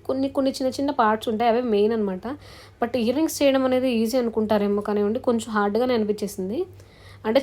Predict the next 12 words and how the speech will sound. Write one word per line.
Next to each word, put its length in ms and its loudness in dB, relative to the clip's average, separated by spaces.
చేస్తే 360 6
తెలిసిందనమాట. 600 4
నాకు 320 0
మ్యాక్సిమం 500 2
two 80 -6
to 520 -2
three 180 -8
hours 320 6
పట్టేసిందనమాట 680 0
ఈ 220 2
మేకింగ్ 440 2
దగ్గర. 380 -4